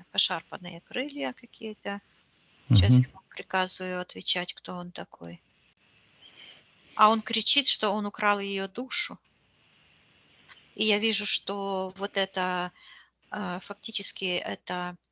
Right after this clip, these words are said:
Speaker 1: снова проявляется, которая, фактически она украла эту картину.
Speaker 2: Мгм.
Speaker 1: М-да.
Speaker 2: Так. А что произошло?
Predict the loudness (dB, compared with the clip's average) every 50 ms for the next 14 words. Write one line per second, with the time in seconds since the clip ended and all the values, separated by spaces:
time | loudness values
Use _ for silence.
0 | _ -12 -10 -6 -4 -4 -4 -4 -4 -4 -2 -2 -2 -2 -2 0 0 0 0 -2
1 | -6 -10 -8 -8 -8 -6 -4 -2 -2 0 0 0 -2 -2 -4 -8 -14 -18 -18 -18
2 | -20 -10 _ -6 0 2 2 2 2 0 0 2 2 4 4 4 4 2 0 2
3 | 4 6 6 6 4 2 -2 -2 -4 -8 -10 -10 -10 -12 -12 -12 -14 -16 -14 -14
4 | -16 -16 -18 _ _ _ _ _ _ _ _ _ _ _ _ _ _ _ _ _
5 | _ _ _ _ _ _ _ _ _ -20 -20 _ _ _ _ 4 6 8 8 10
6 | 10 10 8 8 6 2 -4 -18 _ _ _ _ _ _ _ _ _ _ _ _
7 | _ _ _ _ _ _ _ -20 -18 -12 -10 -10 -8 -8 -10 -8 -6 -4 -4 -2
8 | -2 0 0 0 0 -2 -4 -8 -14 -16 -16 -18 -20 -20 -20 _ _ _ _ -16
9 | -16 -16 -16 _ -4 -2 0 0 0 2 2 0 0 0 0 0 0 2 2 2
10 | 0 0 0 2 2 2 4 2 2 0